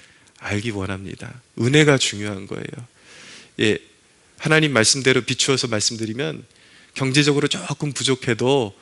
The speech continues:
하나님의 은혜가 임-, 이, 이, 은혜, 은혜가 임해 있으면 그 삶에는 이미 부족함이 없는 것입니다. 때에 맞게 따박따박 채우시면서 하나님께서 계속해서 인도해 가십니다.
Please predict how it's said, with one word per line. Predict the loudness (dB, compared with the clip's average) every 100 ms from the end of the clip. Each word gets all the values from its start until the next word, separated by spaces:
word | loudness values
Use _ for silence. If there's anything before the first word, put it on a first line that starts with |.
| -20 -20 -8
하나님의 | 0 2 2 2
은혜가 | 2 2 2 2
임-, | -2 -8
이, | -18 -12
이, | -8 -8 -4
은혜, | -2 -2 -4 -4 -2
은혜가 | 2 4 6
임해 | 4 2 0
있으면 | 0 -2 -4 -6 -6 -10 -20 -20 -8
그 | 2 2
삶에는 | 2 0 0 0
이미 | -2 -4
부족함이 | -4 -2 -4 -4 -6
없는 | -6 -6 -6
것입니다. | -4 -6 -8 -14 -16 -18 -6 4
때에 | 4 4
맞게 | 0 -2 -4 -6 _
따박따박 | -8 -4 -2 0 0 0 2 2
채우시면서 | 0 0 0 0 -2 0 0 0 -8 -20 -20 -20 -20 -6
하나님께서 | 2 4 4 0 -2
계속해서 | -4 0 0 2 2
인도해 | 0 0 2 2
가십니다. | 0 -4 -4 -10